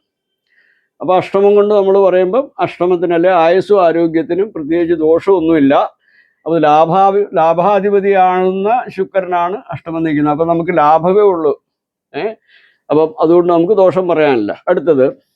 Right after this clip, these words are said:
പന്ത്രണ്ടാം ഭാവം. പന്ത്രണ്ടാം ഭാവത്തിൽ, പന്ത്രണ്ടാം ഭാവത്തിൻ്റെ അധിപതിയാണ്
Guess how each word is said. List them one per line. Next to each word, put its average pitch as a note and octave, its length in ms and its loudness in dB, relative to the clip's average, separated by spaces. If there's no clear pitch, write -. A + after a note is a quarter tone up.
പന്ത്രണ്ടാം A3 500 0
ഭാവം. B2 280 -2
പന്ത്രണ്ടാം A#3+ 500 0
ഭാവത്തിൽ, G3+ 400 0
പന്ത്രണ്ടാം G3+ 520 0
ഭാവത്തിൻ്റെ F#3+ 440 0
അധിപതിയാണ് F#3 440 0